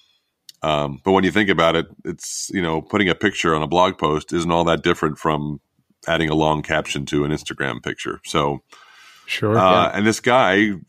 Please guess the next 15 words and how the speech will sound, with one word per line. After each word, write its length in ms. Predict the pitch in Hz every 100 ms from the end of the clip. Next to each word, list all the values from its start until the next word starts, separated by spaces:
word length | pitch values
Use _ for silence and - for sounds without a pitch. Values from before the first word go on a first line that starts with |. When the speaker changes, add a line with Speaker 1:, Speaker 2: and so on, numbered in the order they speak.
| -
Speaker 1:
wrote, 540 | 82 95 98 104 - -
he 160 | 98 95
had 160 | 95
a 20 | 95
little, 300 | 104 101 92 -
as 140 | 85
a 60 | 87
blog 300 | 85 92 104
post 340 | 87 82 -
or 120 | 85 80 -
an 140 | 87 90
Instagram 600 | 131 - 78 73 69 65
post 320 | 71 73 -
about 320 | 76 76 71
how 420 | 73 69 76 76